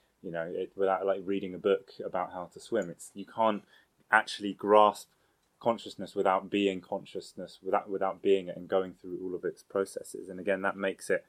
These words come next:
in a certain sense, much harder because we can't step back from it so easily.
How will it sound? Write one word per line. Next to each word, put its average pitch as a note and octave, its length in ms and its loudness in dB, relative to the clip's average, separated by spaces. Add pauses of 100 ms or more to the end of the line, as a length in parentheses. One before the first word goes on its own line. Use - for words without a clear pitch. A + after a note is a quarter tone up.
(420)
in G#2 140 2
a F#2+ 60 -4
certain F#2+ 280 0
sense, - 280 -10
much F#2+ 200 -6
harder G2+ 360 4
because F#2 260 -14
we F#2+ 60 -8
can't - 280 -8
step - 300 -4
back G#2+ 240 -2
from E2+ 180 -10
it E2+ 140 -16
so F#2 220 -6
easily. G2 400 -6